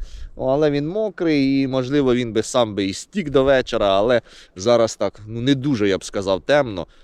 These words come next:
Генерація могла б бути би яка, ну, значніш-, з-, більша значно, то навіщо нам оце? Тим більше, що на землі чистить їх дуже-дуже легко. Ну, це ще один плюс для встановлення,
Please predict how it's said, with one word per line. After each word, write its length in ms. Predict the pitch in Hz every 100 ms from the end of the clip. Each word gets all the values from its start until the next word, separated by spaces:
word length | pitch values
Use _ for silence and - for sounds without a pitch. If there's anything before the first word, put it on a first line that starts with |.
| _ _ 87
Генерація 540 | 110 117 120 107 107
могла 340 | 104 101 104 95
б 40 |
бути 200 | 90 92
би 160 | 85 95
яка, 680 | 92 87 87 - 92 80 80
ну, 140 | 87
значніш-, 640 | 80 113 - 127 123 - -
з-, 140 | 98
більша 480 | 92 87 127 - 98
значно, 640 | 92 107 110 - 87 82 73
то 180 | 92 80 55 -
навіщо 520 | 78 90 98 - 82
нам 180 | 85 80
оце? 200 | 78 78 - -
Тим 120 | - 98
більше, 260 | 123 113
що 140 | - 101
на 120 | 98
землі 420 | 113 143 220 226 - _ -
чистить 340 | 147 156 127 -
їх 220 | 98 82
дуже-дуже 640 | 160 131 110 120 113 107 - - - -
легко. 420 | 85 71 - - - -
Ну, 120 | - - -
це 200 | - 110 -
ще 320 | - - 156
один 340 | 120 95 107 -
плюс 320 | 123 160 170 - - - -
для 440 | 87 113 107 101 98
встановлення, 1000 | - - 104 123 139 127 117 110 98